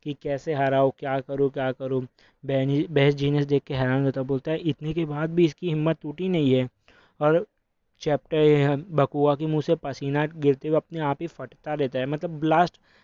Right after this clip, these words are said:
हमेशा बकुगा को करना है तो इसमें अपने आप ही होता है। और इसी पे chapter ख़त्म हो जाता है। ये chapter बहुत छोटा था।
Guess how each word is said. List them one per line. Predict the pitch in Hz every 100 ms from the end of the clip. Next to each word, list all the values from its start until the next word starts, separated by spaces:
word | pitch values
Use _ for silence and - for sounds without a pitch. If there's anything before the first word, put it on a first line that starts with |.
| _
हमेशा | 143 147 -
बकुगा | 160 143 143 147
को | 147 156
करना | 151 156
है |
तो | 151
इसमें | 165 170
अपने | 170 160 151
आप | 139 135
ही | 143
होता | 131 131
है। | 127 127 _ _ _ _
और | 175
इसी | 165 208
पे | 214
chapter | - 196 214
ख़त्म | 208 202 196
हो | 151
जाता | 143 131 143
है। |
ये | 151
chapter | 165 185 175 196
बहुत | 196 202
छोटा | 185 180 208
था। | 160 120 120